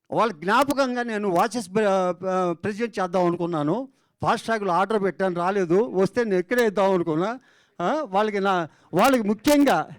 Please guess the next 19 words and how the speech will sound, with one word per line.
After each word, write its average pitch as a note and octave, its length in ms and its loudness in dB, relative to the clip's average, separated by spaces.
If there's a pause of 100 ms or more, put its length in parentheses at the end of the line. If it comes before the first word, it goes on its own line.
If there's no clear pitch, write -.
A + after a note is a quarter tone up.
(320)
వాళ్ళకి A#3+ 260 2
ముఖ్యంగా A3+ 680 -2 (340)
నా, G3 260 -2 (200)
నా F#3+ 800 2 (220)
త-, D#3+ 420 -4
ధన్యవాదాలు B3 540 4
చెప్తూ, G#3 440 0 (400)
అందరికీ, A#3 580 2
నాతో B3 360 2
పనిచేస్తున్న A#3 640 -2
టెక్నీషియన్స్, G#3+ 720 -2
ఆర్టిస్టులు G3 1000 -2 (360)
అందరికీ G#3+ 560 0 (140)
నేను A3 240 -6
నమస్కారాలు A#3+ 640 0
చెప్తూ, C4 360 -2 (360)
మీడియా D4 340 2
మిత్రులకి, C4 420 -6
దీనికి A3 580 -8